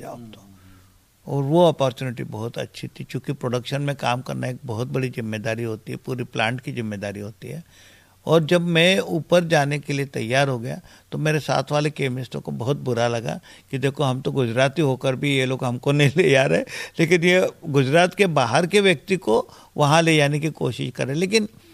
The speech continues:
क्या होता है, एक आदमी का कॉन्फिडेंस देखा जाता है, आपका ये दिखाया था कि आप में काम करने की कितनी इच्छा है और किस तरह से आप काम करते हो।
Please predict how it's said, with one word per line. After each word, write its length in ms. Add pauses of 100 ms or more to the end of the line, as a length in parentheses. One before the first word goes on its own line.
(260)
क्या 120
होता 200
है, 60
एक 140
आदमी 340
का 120
कॉन्फिडेंस 560
देखा 320
जाता 320
है, 60
आपका 440 (460)
ये 200
दिखाया 340
था 140
कि 140
आप 260
में 100
काम 300
करने 320
की 140
कितनी 500
इच्छा 500
है 200
और 160
किस 180
तरह 160
से 140
आप 180
काम 240
करते 360
हो। 60